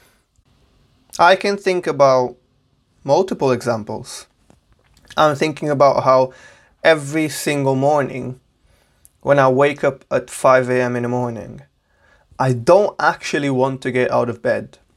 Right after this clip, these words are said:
I want you <laughs> guys to dip this, right? I don't wake up at five A M in the morning wanting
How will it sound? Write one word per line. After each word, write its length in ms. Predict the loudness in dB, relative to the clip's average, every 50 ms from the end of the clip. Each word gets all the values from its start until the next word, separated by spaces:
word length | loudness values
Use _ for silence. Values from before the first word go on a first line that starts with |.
| _ _ _ _ _ _ _ _ _ _ _ _ _ _ -2 0
I 60 | 2
want 200 | 4 4 4 4
you 80 | 2 2
<laughs> 60 | 0
guys 260 | 0 -2 -2 -2 -2
to 100 | -6 -6
dip 220 | -2 -2 -2 -2 -4
this, 220 | -6 -8 -8 -4 -2
right? 140 | 0 2
I 80 | 2 4
don't 220 | 4 2 2 2
wake 200 | 2 0 0 -2
up 100 | -4 -6
at 100 | -6 -4
five 180 | -2 -2 0 0
A 80 | 0 -2
M 80 | -2
in 60 | -2
the 40 | -4
morning 420 | -4 -4 -4 -4 -6 -8 -10 -12 -16 _ _ _ _ _ _ _ _ _ _ _ _ _ _ _ _ _ _ _ _ _ _ _ _ _ -4
wanting 460 | 0 2 2 2 2 0 -4 -6 -12